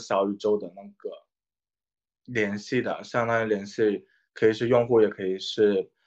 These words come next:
主播，然后我就问他这些事情，他就去查，然后他那边也没有什么权，权限，他看到的跟我看到的一样，就是说你这一分钟是违规的。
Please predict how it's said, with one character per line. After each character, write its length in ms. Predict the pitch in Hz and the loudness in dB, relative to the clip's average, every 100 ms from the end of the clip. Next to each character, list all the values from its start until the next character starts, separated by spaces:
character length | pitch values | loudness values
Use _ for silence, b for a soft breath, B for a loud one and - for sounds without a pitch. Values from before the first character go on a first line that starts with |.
| _ - | _ -8
主 220 | 110 95 | -4 -4
播， 440 | 90 101 101 101 _ _ _ | 2 4 4 0 _ _ _
然 160 | - 107 | -2 2
后 100 | 117 | 4
我 100 | 110 | 4
就 140 | 110 | 4
问 240 | 120 143 127 | 2 2 2
他 160 | 117 | -2
这 120 | 110 117 | 0 2
些 120 | 110 | 2
事 260 | - 135 | 2 -2
情， 240 | 123 - - _ _ _ _ _ | -2 -6 -12 _ _ _ _ _
他 160 | - 123 | 0 2
就 140 | 127 | 2
去 180 | 127 120 | 2 -2
查， 580 | - - 85 78 101 - _ _ _ _ _ _ | -2 -6 -6 -8 -14 -20 _ _ _ _ _ _
然 140 | - | 2
后 100 | 120 | 4
他 160 | 127 139 | 4 2
那 140 | 147 | 0
边 220 | 147 139 135 | 0 0 2
也 120 | 117 | 0
没 120 | 104 | 2
有 120 | 113 | 0
什 180 | 113 110 | -2 -6
么 120 | 101 | -8
权， 420 | 101 - 87 92 - | -8 -10 -10 -12 -14
权 260 | - 90 | -10 -10
限， 340 | 95 117 101 - B B _ _ _ | 0 0 0 -4 B B _ _ _
他 140 | 123 | -2
看 260 | 127 - 139 | -2 -2 0
到 180 | 135 120 | 2 2
的 60 | |
跟 200 | 110 117 | 0 0
我 100 | 110 | 0
看 240 | 104 117 113 | -2 -6 -4
到 140 | 110 | -2
的 120 | 101 | -4
一 140 | 95 95 | -6 -8
样， 340 | 98 98 95 | -8 -8 -10
就 160 | 101 117 | -4 -2
是 80 | 110 | -2
说 100 | 110 | -4
你 160 | 107 98 | -6 -4
这 220 | - 113 | 2 2
一 300 | 107 107 110 | 2 -6 -10
分 220 | 113 110 | -8 -4
钟 180 | 110 107 | -2 0
是 140 | 110 | 0
违 260 | 101 95 90 - | -2 -4 -18 -10
规 220 | 101 95 | -8 -8
的。 280 | 95 87 | -10 -12